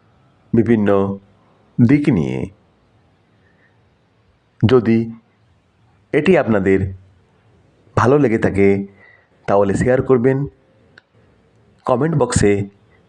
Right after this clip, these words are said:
মতামত জানাবেন, যাতে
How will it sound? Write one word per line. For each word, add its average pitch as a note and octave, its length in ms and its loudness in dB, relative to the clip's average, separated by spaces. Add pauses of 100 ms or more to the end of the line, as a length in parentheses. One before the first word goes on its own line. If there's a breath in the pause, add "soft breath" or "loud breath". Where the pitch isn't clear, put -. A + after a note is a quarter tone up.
(140)
মতামত A#2 520 0
জানাবেন, G2+ 360 0 (1400)
যাতে F#2+ 300 0